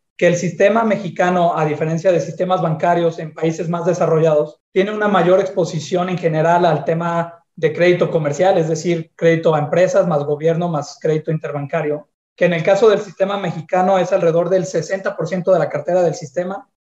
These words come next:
está en estos tres segmentos. Ahora bien, como mencionamos, Banco del Bajío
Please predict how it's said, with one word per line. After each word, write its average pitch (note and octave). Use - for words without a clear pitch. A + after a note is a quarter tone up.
está E3
en E3
estos E3
tres D#3
segmentos. C3+
Ahora F#3+
bien, E3+
como E3
mencionamos, E3+
Banco G#3+
del A3
Bajío F#3+